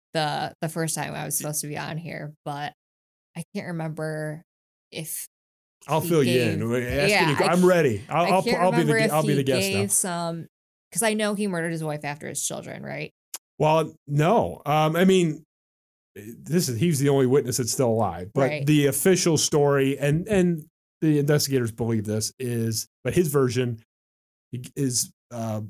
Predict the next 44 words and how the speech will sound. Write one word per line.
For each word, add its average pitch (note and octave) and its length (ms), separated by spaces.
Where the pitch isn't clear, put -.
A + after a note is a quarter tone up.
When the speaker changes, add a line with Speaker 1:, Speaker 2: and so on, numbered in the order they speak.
Speaker 2:
he D3+ 120
and D#3 60
his D3 100
wife D#3 160
got D3+ 100
into D3+ 120
an D3 80
argument. C3+ 560
Uh, G#2+ 200
she B2 240
came C#3 240
home. C3 180
She C3 160
had A#2 160
suspected C3 500
he C#3 80
was C3 100
having B2+ 240
an A#2+ 120
affair. A#2 280
He A#2+ 60
was A2+ 120
Speaker 1:
Mm-hmm. A2+ 80
Speaker 2:
acting A#2 240
weird A2+ 200
for - 100
a G#2+ 40
couple A2+ 240
of - 20
weeks. G#2+ 300
And A#2 120
he A#2 120
told C#3 340
her, C#3 260
"We're A#2 140
not C#3 180
compatible B2+ 500
anymore." A#2+ 260
She A#2 240
had A#2+ 220
come B2 160
in A#2+ 120
from A#2 220
a, A2+ 220